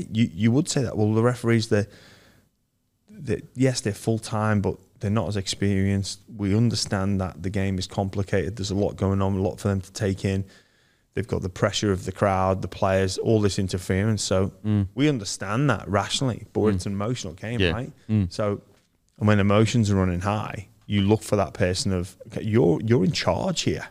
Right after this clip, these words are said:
Speaker 2: Mm.
Speaker 1: The referee is in charge of the game. They
Speaker 2: Mm.
Speaker 1: police the rules.
Speaker 2: Yeah.
Speaker 1: So we do hold them to higher standards of accountability as opposed to the player that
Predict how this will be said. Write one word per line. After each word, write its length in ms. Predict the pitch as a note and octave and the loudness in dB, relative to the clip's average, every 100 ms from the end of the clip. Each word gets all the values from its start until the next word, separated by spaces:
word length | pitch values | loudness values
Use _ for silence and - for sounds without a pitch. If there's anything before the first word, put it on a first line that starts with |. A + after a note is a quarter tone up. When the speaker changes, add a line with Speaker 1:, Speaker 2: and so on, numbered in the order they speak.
| - | -4
Speaker 2:
Mm. 280 | A2+ G#2 F#2 - _ _ _ _ _ - | 2 4 4 -2 _ _ _ _ _ -4
Speaker 1:
The 80 | |
referee 380 | A2 C3+ - C#3 | 2 2 2 -2
is 120 | B2 A2 | -2 -2
in 120 | G2+ | -4
charge 580 | - - G2+ A2 A2 G#2 | -6 0 4 4 2 -4
of 120 | F#2+ | -6
the 80 | F2 | -6
game. 480 | - E2 C3 G#2 - | -4 -4 -4 -6 -2
They 140 | G2+ | 2
Speaker 2:
Mm. 160 | F#2+ D#2+ - _ _ - | 2 0 -6 _ _ -10
Speaker 1:
police 480 | - G2+ A2 A2+ - | 0 2 4 0 0
the 160 | G#2 | 0
rules. 540 | F2 A2 D3 - - - | 2 2 2 -4 -14 -12
Speaker 2:
Yeah. 180 | - E2+ - _ | -2 -2 -2 _
Speaker 1:
So 160 | - B2 | 0 4
we 120 | A#2 | 6
do 220 | G#2 C3+ | 6 4
hold 300 | C3 G#2 G2 | 4 0 -2
them 160 | - F#2+ | -2 -2
to 120 | G2 | -2
higher 220 | F#2 E2+ | -4 -6
standards 440 | F#2 - F2+ F#2 G2 | -6 -4 -4 -4 -6
of 100 | F2+ | -8
accountability 640 | - F2+ D#2 F2+ F2 F2+ - | -6 -6 -4 -2 -2 -2 -2
as 160 | A2 G#2 | -2 -2
opposed 360 | G2 G#2 F#2+ - | -4 -6 -6 -6
to 60 | |
the 60 | F#2 | -8
player 280 | - G2 F#2 | -2 0 2
that 160 | F2 | 0